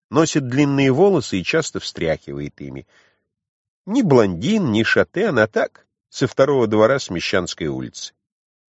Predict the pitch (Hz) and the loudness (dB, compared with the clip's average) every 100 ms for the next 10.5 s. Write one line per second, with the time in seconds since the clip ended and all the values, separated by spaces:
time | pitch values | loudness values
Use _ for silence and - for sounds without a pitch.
0 | _ _ _ _ _ _ _ _ _ _ | _ _ _ _ _ _ _ _ _ _
1 | _ _ 80 98 165 107 117 120 113 - | _ _ -8 0 0 2 4 4 4 -2
2 | - 98 98 104 82 82 117 - 98 101 | -2 0 2 2 2 2 2 2 -2 0
3 | 98 104 98 101 95 95 98 - 101 78 | -2 0 2 2 2 0 0 -2 -4 2
4 | 98 92 _ _ _ _ _ _ - 85 | 2 2 _ _ _ _ _ _ -16 -6
5 | 95 95 87 - 90 85 80 160 156 - | 0 2 2 -2 -4 -2 0 -2 -2 -6
6 | - 214 240 208 170 147 - 165 156 - | -6 -6 -6 -4 0 0 0 -4 -4 -10
7 | 80 98 104 87 73 73 73 78 71 - | -4 -4 -4 -6 -6 -8 -6 -6 -8 -12
8 | _ _ _ - 90 143 180 - 127 123 | _ _ _ -8 -2 0 0 -2 -2 0
9 | 113 - - 104 98 82 - - 71 80 | 0 -2 -6 0 0 -2 -8 -14 -14 -10
10 | 67 78 - - | -4 -4 -4 -20